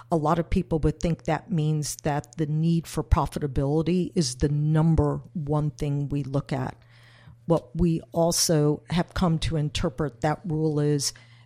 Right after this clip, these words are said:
the needs of the business are to be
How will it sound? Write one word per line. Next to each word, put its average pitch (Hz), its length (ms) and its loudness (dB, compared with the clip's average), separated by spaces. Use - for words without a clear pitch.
the 175 120 4
needs 175 440 2
of 160 140 -6
the 151 80 -4
business 151 580 0
are 165 120 2
to - 200 -4
be 151 460 -2